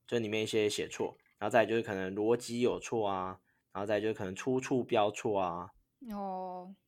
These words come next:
Speaker 1: 这些。
Speaker 2: 比较小的错误算不算假新闻这样？
Speaker 1: 对，所以这个时候就会有一些 data set。哦，对，我们先题外话一下，我们A I要去，呃，展示我的研究，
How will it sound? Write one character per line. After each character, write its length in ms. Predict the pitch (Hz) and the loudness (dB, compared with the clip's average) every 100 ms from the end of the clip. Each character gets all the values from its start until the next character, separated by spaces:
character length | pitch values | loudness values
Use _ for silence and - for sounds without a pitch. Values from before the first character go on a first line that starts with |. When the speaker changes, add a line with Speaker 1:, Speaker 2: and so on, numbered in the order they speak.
| _ _ _ _ | _ _ _ _
Speaker 1:
这 120 | - | -6
些。 140 | 196 214 | -2 0
Speaker 2:
比 60 | |
较 40 | 185 | -2
小 280 | 214 180 170 | -2 -4 -4
的 120 | 180 | -8
错 400 | - 233 202 202 | -10 -8 -6 -6
误 140 | 202 | -6
算 180 | 196 208 | -6 -10
不 120 | 175 | -10
算 240 | 185 165 156 | -10 -12 -12
假 180 | - - | -14 -12
新 300 | - 131 104 | -16 -16 -20
闻 180 | 78 - | -20 -16
这 80 | 92 | -16
样？ 100 | - - _ _ _ | -16 -20 _ _ _
Speaker 1:
对， 260 | 104 90 - _ _ _ _ _ _ | -6 -6 -10 _ _ _ _ _ _
所 160 | - 202 | 2 6
以 60 | 190 | 6
这 140 | 175 | 4
个 80 | 135 | 4
时 100 | 120 | 4
候 100 | 123 | 4
就 140 | 131 | 4
会 120 | 123 | 2
有 60 | 107 | 2
一 40 | |
些 320 | 107 107 101 101 | 2 0 0 -2
data 340 | 110 107 95 | -2 -2 -2
set。 260 | - 92 - - _ _ - | -4 -6 -8 -16 _ _ -2
哦， 120 | 104 | -2
对， 240 | - 117 | 2 0
我 140 | 92 107 | 2 0
们 360 | 120 110 92 | -2 -2 -8
先 240 | 120 139 143 | -4 -2 -2
题 200 | - 104 | -6 -2
外 160 | 101 | -2
话 180 | 107 90 | -2 -4
一 40 | 82 | -6
下， 260 | - - _ - | -10 -14 _ -2
我 80 | 123 | 0
们 120 | 127 | 2
A 140 | 147 160 | 4 6
I 320 | 151 151 139 - | 6 4 -2 2
要 140 | 156 139 | 4 6
去， 540 | - 139 127 104 - _ - | 4 2 2 0 -6 _ -8
呃， 280 | 87 87 | -6 -6
展 220 | 82 92 95 | -2 -2 2
示 140 | 151 | 2
我 120 | 110 | 2
的 80 | 95 | 0
研 220 | 90 85 | -4 -6
究， 320 | 90 92 - | -4 -6 -6